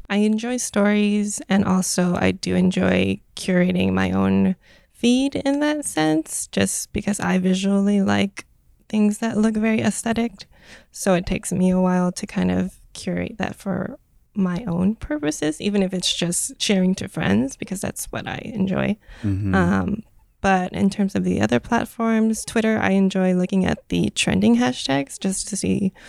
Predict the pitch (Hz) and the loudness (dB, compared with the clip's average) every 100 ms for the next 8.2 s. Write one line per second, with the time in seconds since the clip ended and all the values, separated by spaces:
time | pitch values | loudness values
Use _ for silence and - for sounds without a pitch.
0 | - - - 196 - 175 185 180 - 165 | -20 -20 -2 -2 0 -2 -2 -6 -6 -4
1 | 180 - - 202 202 - 180 185 185 185 | -4 -4 -6 -6 -6 -4 -4 -2 -4 -4
2 | 190 202 190 202 202 185 180 - 180 175 | -4 0 0 0 0 0 0 -2 -2 0
3 | - - - - _ _ _ - 202 226 | -2 -4 -6 -20 _ _ _ -6 0 0
4 | 240 262 262 - 269 277 - 277 269 277 | 2 0 0 -4 -4 -4 -4 -4 -4 -2
5 | 214 220 196 - - 190 196 202 - 202 | 0 0 0 -2 0 0 0 -2 -2 0
6 | 196 202 - - - - 107 98 95 101 | 2 0 -4 -20 -20 -6 -4 -2 -4 -4
7 | 95 98 92 85 - - 247 262 - - | -2 0 -2 -4 -4 0 2 2 0 0
8 | 208 214 | 0 2